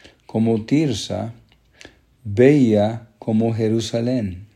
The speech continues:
terrible como ejército con estandartes". Y luego el versículo diez dice, "¿Quién es esta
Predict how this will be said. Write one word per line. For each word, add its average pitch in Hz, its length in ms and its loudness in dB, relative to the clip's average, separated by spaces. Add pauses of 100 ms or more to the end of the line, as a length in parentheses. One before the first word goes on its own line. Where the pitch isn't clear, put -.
(1200)
terrible 120 880 2 (320)
como 113 380 0
ejército 117 920 -2
con 107 200 0
estandartes". 107 1200 -4 (1400)
Y 110 80 -2
luego 123 460 4
el 113 80 0
versículo 110 680 -2
diez 127 580 0
dice, 110 600 -4 (1000)
"¿Quién 170 280 2
es 120 200 0
esta 117 580 -4